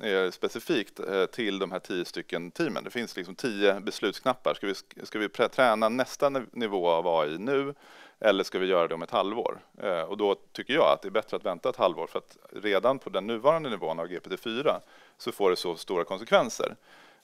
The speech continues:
Eh, och skjuter vi för snabbt i, eh, igenom hela samhället i en sån här förändring och dessutom inte ens bara stannar upp, låter oss stanna upp på den nivån som redan är de-, eh, transformativ som den är,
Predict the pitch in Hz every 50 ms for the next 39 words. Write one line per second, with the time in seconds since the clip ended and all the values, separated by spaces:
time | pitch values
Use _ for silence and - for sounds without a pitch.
0 | - - 104 98 90 - 98 110 110 - 120 113 - - 135 120 - - 131 120
1 | 127 123 - - - 147 - - - - 202 190 - - _ - - - 120 117
2 | - 107 110 104 98 95 95 92 - - _ - - 104 113 127 170 180 180 156
3 | 120 107 104 104 98 98 - - 127 107 101 107 143 170 151 117 92 - - 92
4 | 92 90 - - 92 85 - - 90 85 85 87 87 - - - - - 131 127
5 | 127 - - 104 - - 101 92 92 92 - - - - 113 101 - - 127 123
6 | 107 - _ 101 92 - - 104 98 98 98 - 123 135 - - _ - - -
7 | - 92 - 120 147 170 156 - 98 90 - 90 85 85 78 73 - - - -
8 | - 92 90 87 87 82 80 80 85 - - 98 92 95 87 87 87 - - 160
9 | 170 131 95 85 85 92 - 135 131 - - 104 92 - - 165 170 160 - -
10 | 92 80 - 82 80 80 82 85 - - 85 82 87 - 80 80 - - 101 107